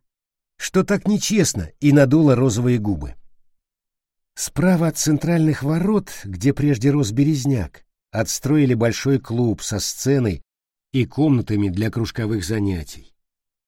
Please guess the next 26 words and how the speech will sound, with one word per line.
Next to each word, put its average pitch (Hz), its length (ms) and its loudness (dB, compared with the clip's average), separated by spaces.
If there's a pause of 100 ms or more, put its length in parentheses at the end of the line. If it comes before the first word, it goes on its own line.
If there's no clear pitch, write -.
(360)
Есть 160 520 -4
там 170 180 -2
теперь 156 340 0
настоящий 147 720 0
экран 135 380 0
в - 100 -10
полстены, 123 680 -2 (380)
задёргивающийся 113 1160 0
шторами. 76 680 -8 (580)
А 104 140 -4
под 107 180 -4
самым 117 380 0
потолком 104 680 -4 (320)
расположена 107 760 -2
комната 110 600 -2
киномеханика. 107 1000 -6 (280)
Но 127 260 4
в 113 80 0
неё 135 380 4
можно 131 360 2
попасть 135 520 -4
только 151 400 0
по 127 140 0
наружной 143 440 4
железной 143 440 2
лестнице, 110 720 0